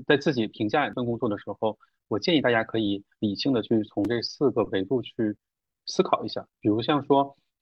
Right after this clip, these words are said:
我觉得这个行业是一个属于上升期的行业，那我最重要的就是在这个行业要站稳脚跟，然后学到，尽快学到一个东西。另外一种，你的公司可能一般般，行业一般般，但是你的直属领导对你非常的器重，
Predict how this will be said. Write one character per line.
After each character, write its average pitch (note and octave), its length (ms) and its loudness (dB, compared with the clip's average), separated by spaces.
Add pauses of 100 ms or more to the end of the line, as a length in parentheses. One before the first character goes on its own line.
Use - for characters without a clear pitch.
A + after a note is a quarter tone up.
(120)
我 A2 80 0
觉 G#2 140 0
得 B2+ 80 2
这 C#3+ 140 2
个 B2+ 80 -2
行 G2+ 200 -4
业 B2 140 0
是 A#2+ 160 -2
一 A2 140 -2
个 A2 420 0
属 - 220 0
于 B2 40 6
上 C3 200 -2
升 C3+ 140 0
期 C#3 120 -2
的 B2+ 80 0
行 F#2+ 240 -4
业， G2+ 260 -4
那 A#2+ 160 -2
我 G#2+ 240 -2 (220)
最 C#3+ 160 4
重 - 140 -2
要 A2 120 2
的 G2+ 140 0
就 A2 100 -2
是 G#2 120 -2
在 A2 120 -2
这 G#2+ 140 -4
个 - 80 -14
行 G2 180 -6
业 A2 80 -4
要 G#2 120 -4
站 G#2+ 180 -6
稳 G2+ 140 -4
脚 - 180 -6
跟， G#2+ 240 -4
然 G2+ 100 -6
后 G2+ 80 -10
学 - 160 -4
到， G#2+ 200 0
尽 G#2+ 180 -4
快 G2+ 240 -4
学 - 160 -12
到 G2+ 100 -2
一 G2 80 -10
个 G#2 120 -10
东 A2+ 200 -12
西。 - 240 -10 (340)
另 C#3 120 4
外 C3+ 100 4
一 A#2+ 120 2
种， G2+ 280 -4
你 A#2+ 140 2
的 B2+ 140 4
公 D#3+ 240 4
司 E3 240 0
可 A#2+ 80 -2
能 G#2 120 0
一 A2+ 60 -2
般 A2+ 180 0
般， A2+ 240 0 (160)
行 A2 220 2
业 C#3+ 160 4
一 G#2+ 80 0
般 G#2 220 2
般， G#2 180 0
但 C#3+ 100 2
是 C#3+ 120 2
你 A2 100 2
的 A#2+ 80 2
直 D3 260 2
属 G#2 220 0
领 G#2 160 -2
导 - 140 -2
对 B2 160 0
你 G2+ 180 0
非 - 80 0
常 G2+ 160 -4
的 G2 80 -4
器 - 220 -6
重， - 200 -12